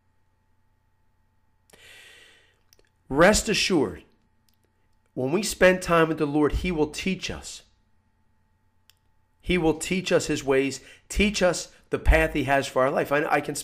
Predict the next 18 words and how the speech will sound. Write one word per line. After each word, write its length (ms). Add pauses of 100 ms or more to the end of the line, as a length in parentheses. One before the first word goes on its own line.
(160)
I, 220
I 100
know 160
that 220 (640)
very 180
clearly. 380
Our 80
Lord 180
has 100
been 120
telling 240
me 80
things 260
over 160
the 60
last 240
few 160
years 500